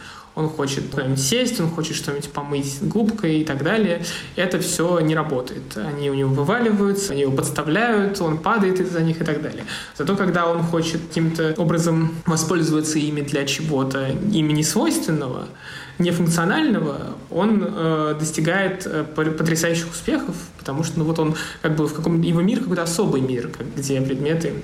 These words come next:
теряют своё значение и, э,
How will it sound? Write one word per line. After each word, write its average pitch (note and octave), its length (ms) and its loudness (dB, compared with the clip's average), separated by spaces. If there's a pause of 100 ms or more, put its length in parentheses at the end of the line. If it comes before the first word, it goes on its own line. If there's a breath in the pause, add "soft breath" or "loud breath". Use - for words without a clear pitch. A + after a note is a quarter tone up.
(260)
теряют D3 500 0 (200)
своё C#3 320 -2
значение D3+ 760 0
и, C#3 580 0
э, - 420 -2